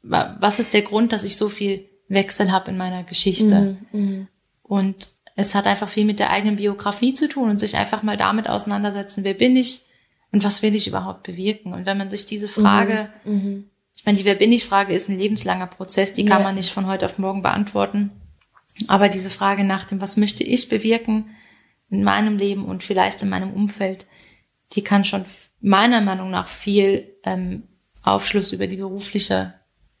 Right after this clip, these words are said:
Speaker 1: Richtung machen
Speaker 2: Mhm, mhm.
Speaker 1: oder geben. Ja.
Speaker 2: Dann wird's mich jetzt zum Schluss noch, ähm, wundern, Verena, was möchtest denn du bewirken?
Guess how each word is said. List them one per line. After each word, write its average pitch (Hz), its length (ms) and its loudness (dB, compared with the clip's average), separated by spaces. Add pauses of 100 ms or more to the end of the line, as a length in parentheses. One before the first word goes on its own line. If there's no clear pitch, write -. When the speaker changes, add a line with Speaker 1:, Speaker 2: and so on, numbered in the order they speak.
(140)
Speaker 1:
Richtung 196 320 0
machen 196 400 4 (260)
Speaker 2:
Mhm, 202 80 -4
mhm. 185 300 -10
Speaker 1:
oder 202 440 -8
geben. 185 400 -4 (640)
Ja. 214 220 -6 (960)
Speaker 2:
Dann 214 180 2
wird's 226 240 4
mich 220 140 -2
jetzt 226 260 0
zum 214 80 4
Schluss 240 320 2
noch, 214 320 0 (220)
ähm, 202 360 0
wundern, 208 600 0 (420)
Verena, 196 460 4
was 185 160 -2
möchtest - 280 -6
denn 190 140 0
du 220 160 2
bewirken? 165 540 -10